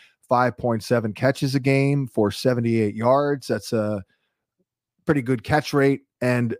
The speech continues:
yard per reception, uh, correlation here. Sixty-eight percent catch rate teamed with a thirteen point eight, uh, Y P R is pretty good. I know that we don't feel as confident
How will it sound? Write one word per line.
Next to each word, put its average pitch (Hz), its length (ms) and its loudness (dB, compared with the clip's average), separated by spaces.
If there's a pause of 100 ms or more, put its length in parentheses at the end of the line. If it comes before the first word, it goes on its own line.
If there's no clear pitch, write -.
yard 131 340 2
per 117 360 0 (180)
reception, 120 680 0 (120)
uh, 110 180 2
correlation 127 600 2
here. 110 360 2 (380)
Sixty-eight 135 520 0
percent 123 400 0 (160)
catch 143 300 0
rate 117 280 2 (200)
teamed 131 340 2
with 117 160 2
a 107 60 -6
thirteen 131 440 -4
point 120 320 -2
eight, 117 280 0 (520)
uh, 104 200 2
Y 120 200 2
P 123 140 -2
R 120 140 4
is 110 80 -4
pretty 127 180 0
good. 117 220 0
I 139 120 4
know 156 380 6
that 143 340 4 (380)
we 123 140 2
don't 131 360 2
feel 139 260 4
as 127 100 0
confident 120 640 0